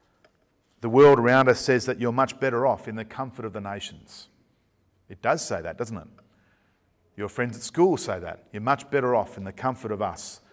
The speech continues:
and not being a Christian." Workplace, wherever,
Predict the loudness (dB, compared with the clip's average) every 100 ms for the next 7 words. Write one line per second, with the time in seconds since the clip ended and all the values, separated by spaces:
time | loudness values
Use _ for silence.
0 | _ -12 -6 -6 -4 -6 -6 -10 -12 -12
1 | -16 -20 _ _ _ _ _ _ _ _
2 | _ _ _ _ _ _ _ _ _ _
3 | _ _ _ _ _ -8 -4 -4 -4 -10
4 | -10 -12 -6 0 2 0 -6